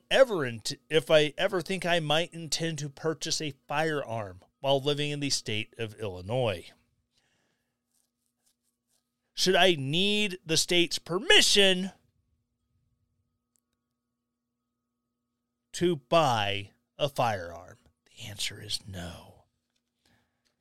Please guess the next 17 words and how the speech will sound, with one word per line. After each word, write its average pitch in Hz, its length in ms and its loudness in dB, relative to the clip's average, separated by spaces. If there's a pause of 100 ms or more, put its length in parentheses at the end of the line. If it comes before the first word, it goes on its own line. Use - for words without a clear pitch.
(1700)
So 160 140 -2
Illinois 269 420 6
gun 208 200 4
groups 185 280 0
are 156 40 -2
reporting 202 440 2
confusion 202 460 -4
from 190 160 -4
gun 170 260 4
owners 170 320 0
as 147 220 0
the 143 80 -6
state 208 280 0
pushes 175 280 -2
them 185 160 0
to 165 120 -4
register 165 520 2